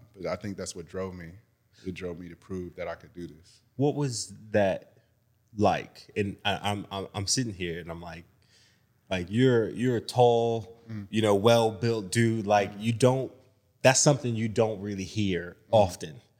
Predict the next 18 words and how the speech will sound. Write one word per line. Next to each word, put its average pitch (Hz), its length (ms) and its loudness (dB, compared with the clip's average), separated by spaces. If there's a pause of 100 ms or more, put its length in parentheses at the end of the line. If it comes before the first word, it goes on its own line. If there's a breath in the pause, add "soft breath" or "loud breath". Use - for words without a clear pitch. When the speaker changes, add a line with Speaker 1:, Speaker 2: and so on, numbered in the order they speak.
(300)
Speaker 2:
It's 98 180 2
like, 90 260 2
"Yo, 95 120 2
I 87 160 -4
had 90 200 -4
imposter 85 460 -10
syndrome." 85 640 -6
Speaker 1:
Yeah. 98 220 -8 (300)
Speaker 2:
What 127 220 8
was 104 440 0
that 98 460 2
like 90 320 -6 (200)
for 85 120 -6
you? 85 360 0 (580 soft breath)
Speaker 1:
I 110 80 -2
mean, 117 140 -2
it, 113 160 -8
it's, 110 480 -14